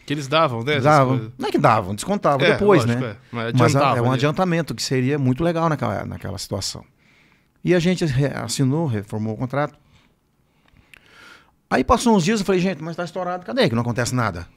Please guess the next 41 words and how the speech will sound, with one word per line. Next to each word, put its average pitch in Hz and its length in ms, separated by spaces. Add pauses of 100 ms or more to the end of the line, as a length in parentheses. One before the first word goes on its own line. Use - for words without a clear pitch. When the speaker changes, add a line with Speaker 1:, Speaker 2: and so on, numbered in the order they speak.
(840)
Speaker 2:
Toca 143 220
o - 20
telefone 143 380
de 147 40
novo, 104 180
tá 95 100
na 95 80
Casa 110 160
Bahia 175 200
trabalhando, 156 380 (240)
depósito. 123 480 (340)
Speaker 1:
Cara, 220 260
você 131 100
tava, 190 380
a 147 40
música 202 280
tava 269 160
rodando, 185 420
você - 40
tava 262 160
na 233 60
Casa 202 120
Speaker 2:
Não 170 80
sabia. 160 400
Speaker 1:
Bahia. 127 120 (220)
<laughs> 139 320
Speaker 2:
Aí 175 140
me 202 100
ligou 202 420
o, 143 1160
o - 40 (480)
Oswaldo 143 280
Galhardi, 131 600 (680)
que 202 180
era 170 280
do 123 80
escritório 120 440
do, 98 240
do 90 140
Chitãozinho 101 560
lá, 90 160